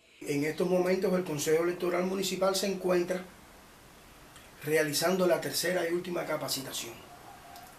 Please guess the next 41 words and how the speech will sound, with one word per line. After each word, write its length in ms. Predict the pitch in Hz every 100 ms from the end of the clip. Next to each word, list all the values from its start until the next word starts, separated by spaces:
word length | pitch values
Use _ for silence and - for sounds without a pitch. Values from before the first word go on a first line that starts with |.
| 120
ya 180 | 131 139
con 220 | 190 185
víspera 480 | 185 185 208 226 240 - - -
a 60 | 160
lo 140 | 151
que 80 | 147
va 120 | 151
a 20 |
ocurrir 320 | 151 160 170
el 140 | 160 151
día 160 | 160
veinticinco 640 | 156 147 143 151 156 151 143
de, 160 | 131 117 113 - - - -
del 140 | 139 135
mes 220 | 143 147
en 140 | 151
curso, 360 | 143 180 180 156
que 120 | 147
es 140 | 151 147
el 60 |
referendo 480 | 143 135 135 151 156
por 100 | 147
el 60 | 131
Código 340 | 135 131 123
de 100 | 123
la 60 | 123
Familia. 380 | 131 127 113 - - - - -
En 180 | 160 151
esta 200 | 156 190
capacitación, 880 | 190 202 - 226 220 226 214 - - - - - -
momento 460 | 139 139 156 175 175
muy 220 | 180 185
importante 600 | 196 208 202 214 214 220
donde 260 | 180 170 156
participan 720 | 147 - 139 196 208 180 180 -
todas 280 | 247 247 226
las 100 | 180
autoridades 560 | 175 160 147 156 175
electorales. 480 | 156 - 139 - - -
Me 160 | 151 151
refiero 560 | 147 - 180 208 202